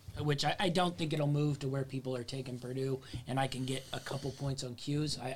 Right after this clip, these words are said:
I might end up taking Q's, but I, at pick 'em, I probably won't be aggressive. I'll still just look at 'em. But, uh, I,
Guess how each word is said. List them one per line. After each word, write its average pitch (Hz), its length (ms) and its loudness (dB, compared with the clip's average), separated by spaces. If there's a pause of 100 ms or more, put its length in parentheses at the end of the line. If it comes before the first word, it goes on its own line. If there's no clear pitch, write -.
I 147 40 2
might 156 300 2
end 135 160 -4
up 123 160 -6
taking 123 300 -6
Q's, 131 360 -4 (420)
but 143 180 4
I, 151 180 4
at 156 240 0
pick 165 220 -2
'em, 160 100 2
I 139 80 2
probably 139 600 0 (120)
won't 139 200 2
be 127 100 -2
aggressive. 135 420 -2
I'll 127 160 -2
still - 320 -2
just 123 300 -2
look 143 180 2
at 156 140 6
'em. 156 120 4 (460)
But, 151 220 2
uh, 151 260 4
I, 165 140 4